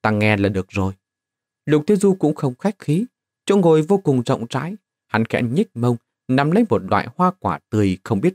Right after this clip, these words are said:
tên ở trên cái bàn vuông vắn, nhét vào trong miệng cắn một miếng, âm thanh thanh thúy vang lên, hương vị ngọt ngào khiến cho hắn sảng khoái không thôi. Từng ánh mắt mang theo vẻ kinh ngạc nhìn về phía Lục Tiêu Du, có không ít nữ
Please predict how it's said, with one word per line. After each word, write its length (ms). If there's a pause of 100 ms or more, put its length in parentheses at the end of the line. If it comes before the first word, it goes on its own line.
tên 260 (240)
ở 140
trên 260
cái 140
bàn 240
vuông 220
vắn, 200 (380)
nhét 220
vào 160
trong 200
miệng 140 (180)
cắn 180
một 220
miếng, 200 (460)
âm 180
thanh 260
thanh 240
thúy 300
vang 240
lên, 140 (400)
hương 180
vị 120
ngọt 300
ngào 260 (260)
khiến 220
cho 100
hắn 220
sảng 340
khoái 260
không 280
thôi. 160 (960)
Từng 120
ánh 180
mắt 160
mang 280
theo 320
vẻ 120 (100)
kinh 180
ngạc 200 (220)
nhìn 240
về 220
phía 120
Lục 200
Tiêu 180
Du, 180 (500)
có 140
không 200
ít 160
nữ 140